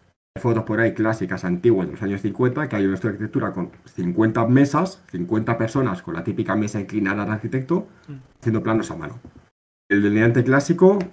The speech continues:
Speaker 1: es eso, es el que hace los planos de que tiene el arquitecto con las ideas. El actual,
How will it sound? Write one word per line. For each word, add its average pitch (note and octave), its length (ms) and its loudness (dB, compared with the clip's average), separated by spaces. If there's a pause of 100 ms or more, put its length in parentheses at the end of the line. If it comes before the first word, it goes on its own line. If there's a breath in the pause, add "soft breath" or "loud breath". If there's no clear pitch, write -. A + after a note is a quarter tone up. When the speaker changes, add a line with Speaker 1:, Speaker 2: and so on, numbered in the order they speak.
(120)
Speaker 1:
es G2+ 180 -4
eso, - 220 -12
es G#2+ 120 -2
el G#2 140 2
que G#2+ 80 -2
hace A2 180 -2
los G#2 140 0
planos F3 600 2 (160)
de F#2 500 0
que F2+ 160 0
tiene G2 220 -2
el G2 60 0
arquitecto B2+ 440 -2
con C3+ 140 -2
las F2 160 -6
ideas. - 400 -10 (580 loud breath)
El - 180 2
actual, A#2+ 680 6